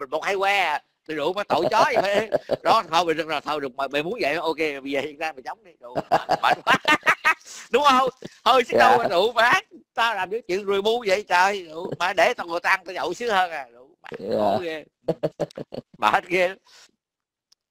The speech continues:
Speaker 1: Thì, à,
Speaker 2: Dạ,
Speaker 1: nói đi
Speaker 2: cũng
Speaker 1: nói
Speaker 2: xin,
Speaker 1: lại.
Speaker 2: ờ,
Speaker 1: Rồi, con
Speaker 2: cô
Speaker 1: nói hết rồi, thôi,
Speaker 2: dạ,
Speaker 1: đừng nói đi.
Speaker 2: dạ, cảm ơn, ờ, chú và tất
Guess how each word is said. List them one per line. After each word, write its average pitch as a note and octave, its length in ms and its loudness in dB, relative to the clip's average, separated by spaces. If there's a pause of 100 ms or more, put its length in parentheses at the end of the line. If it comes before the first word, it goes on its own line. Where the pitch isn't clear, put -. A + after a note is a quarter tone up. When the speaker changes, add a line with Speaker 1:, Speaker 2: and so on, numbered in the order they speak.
(180)
Speaker 1:
Thì, C#3 200 -4
à, B2 100 6
Speaker 2:
Dạ, A2+ 180 8
Speaker 1:
nói A#2 80 4
đi C3+ 80 2
Speaker 2:
cũng D#3 80 2
Speaker 1:
nói D#3 100 6
Speaker 2:
xin, C#3+ 60 8
Speaker 1:
lại. B2 140 6
Speaker 2:
ờ, C#3 180 6 (480)
Speaker 1:
Rồi, C3+ 320 2
con D3 200 -6
Speaker 2:
cô C3 160 4
Speaker 1:
nói D#3 100 2
hết G#3 120 4
rồi, C#3 160 -2 (100)
thôi, C3+ 180 -6
Speaker 2:
dạ, G#2 80 0
Speaker 1:
đừng C3+ 100 -8
nói F3+ 140 0
đi. E3 160 -2 (160)
Speaker 2:
dạ, G#2 340 4 (280)
cảm C#3 200 0
ơn, B2+ 200 4
ờ, B2+ 260 6
chú C#3+ 380 4
và A2 180 4
tất B2 140 -2